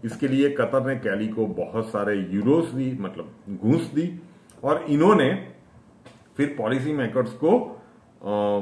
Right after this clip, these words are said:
प्रोत्साहित किया कि चलो कतर की मदद करते हैं। अब अगर पहला मामला होता ना सिर्फ गैस तक का, तो समझ में आता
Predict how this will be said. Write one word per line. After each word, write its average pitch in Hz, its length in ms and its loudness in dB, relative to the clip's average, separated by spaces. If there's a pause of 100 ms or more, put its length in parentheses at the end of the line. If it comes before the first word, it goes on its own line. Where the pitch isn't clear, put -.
(680)
प्रोत्साहित 165 640 2
किया 131 160 4
कि 139 180 0
चलो 143 240 0
कतर 123 260 0
की 143 160 -4
मदद 117 420 2
करते 90 240 -6
हैं। - 80 -16 (680)
अब 147 100 4
अगर 185 200 6
पहला 135 500 4
मामला 170 300 4
होता 165 340 4
ना 131 100 0
सिर्फ 143 440 -4
गैस 120 200 4
तक - 200 -6
का, - 540 -8 (500)
तो 180 80 2
समझ 147 320 2
में 151 140 2
आता 117 300 2